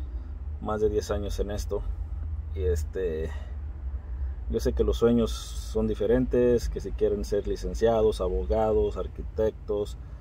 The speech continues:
astronautas, pilotos, militares, luchen.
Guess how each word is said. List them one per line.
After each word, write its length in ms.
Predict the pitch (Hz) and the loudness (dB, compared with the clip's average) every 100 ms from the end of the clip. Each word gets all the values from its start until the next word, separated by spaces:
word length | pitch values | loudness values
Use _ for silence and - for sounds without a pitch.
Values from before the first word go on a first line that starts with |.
| - | -8
astronautas, 960 | - 95 - 92 95 104 107 104 - 101 | -6 -4 -4 -2 -2 -2 -2 -2 -4 -4
pilotos, 1000 | - 104 101 98 104 104 - 110 101 - | -6 -6 -4 0 0 0 0 0 0 -4
militares, 1160 | 107 101 101 101 - 117 107 104 107 - - - - - - - - - | -6 -4 -4 -4 -2 -2 0 2 2 0 -8 -10 -12 -10 -10 -8 -8 0
luchen. 320 | 135 165 98 | 0 2 -2